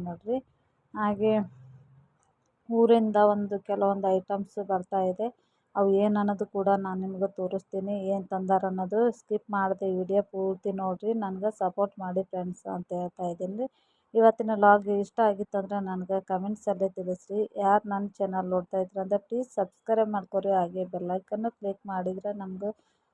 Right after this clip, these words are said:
ತುಂಬಾ ಸಪೋರ್ಟ್ ಮಾಡ್ದಂಗೆ ಆಗ್ತದೆ. ಪ್ರತಿಯೊಬ್ಬರು ಲೈಕ್ ಕೊಡಿ, ಹಾಗೆ ಸಬ್ಸ್ಕ್ರೈಬ್ ಮಾಡ್ಕೊರಿ, ಹಾಗೆ ಬೆಲ್ ಐಕನ್ನು ಕ್ಲಿಕ್ ಮಾಡಿದ್ರೆ ನಾನು ಮಾಡಿರುವ ವಿಡಿಯೋದ ನೋಟಿಫಿಕೇಶನ್ ನಿಮ್ಗೆ ತಕ್ಷಣಕ್ಕೆ ತಲುಪುತ್ತೆ ಫ್ರೆಂಡ್ಸ್. ಹಾಗಾಗಿ ನನ್ನ ವಿಡಿಯೋಸ್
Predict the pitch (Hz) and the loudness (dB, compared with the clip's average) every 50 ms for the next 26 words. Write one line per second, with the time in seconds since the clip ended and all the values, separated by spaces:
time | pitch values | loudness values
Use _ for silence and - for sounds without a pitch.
0 | _ _ _ _ _ - - 220 214 214 214 220 226 240 226 - - 202 190 - | _ _ _ _ _ -10 -6 0 4 4 4 4 4 0 -2 2 2 0 2 4
1 | 226 233 233 - 208 202 196 196 185 196 202 202 190 196 190 190 _ - 208 202 | 2 2 2 2 -2 0 0 0 0 0 -2 0 0 0 -2 -2 _ -12 -12 -6
2 | - 196 190 180 - 214 220 220 208 202 - - 226 233 233 233 226 202 185 185 | 0 0 0 0 2 2 2 2 0 -2 -2 2 4 4 4 4 4 4 4 4
3 | 208 - _ - 202 196 190 214 220 214 196 185 180 185 202 220 233 226 - - | 2 0 _ -4 -2 0 0 2 2 2 2 0 -2 -2 0 0 0 -2 -2 -6
4 | 196 185 _ - - 196 202 202 196 190 180 175 - - 185 185 202 220 220 208 | -6 -6 _ -10 -2 2 2 2 2 0 -6 -8 -6 -6 -6 -4 -2 0 2 2
5 | 185 175 175 180 180 180 180 185 185 202 220 233 233 _ - 233 226 220 208 _ | 2 0 -2 -6 -6 -4 -2 -2 0 2 2 2 2 _ -4 -6 -6 -6 -8 _
6 | - 208 208 _ - 208 202 190 185 180 185 185 - 208 214 226 226 208 196 190 | -4 -6 -6 _ -4 -2 -2 0 0 -2 -4 -4 -2 -2 -2 -2 -2 -4 -4 -4
7 | 190 190 190 185 185 185 196 190 190 190 190 185 180 175 180 185 190 185 196 196 | -6 -6 -4 -6 -2 -2 -2 -2 2 2 2 2 2 0 0 0 0 0 -2 -4
8 | 190 190 185 185 202 - 226 - - 214 - - 208 202 202 202 185 185 - - | -4 -4 -4 -6 -6 -10 -10 -6 -6 -8 -6 -6 -6 -4 -4 -4 -6 -6 -4 -4
9 | 180 - _ - 208 202 208 208 - - 220 208 - 196 190 185 185 - 196 - | -8 -8 _ -8 -6 -4 -4 -6 -6 -6 -8 -6 -4 -4 -6 -6 -8 -10 -14 -6
10 | - 208 196 - 196 190 190 190 185 - 226 220 202 190 185 196 202 196 196 214 | -4 -6 -4 0 0 0 0 -2 -6 -4 -2 0 2 2 2 2 2 0 0 -2
11 | 247 - _ _ _ _ _ _ _ - 240 240 233 240 254 247 226 226 208 214 | -8 -8 _ _ _ _ _ _ _ -6 0 2 4 4 4 6 6 6 6 6
12 | 214 208 - | 2 2 0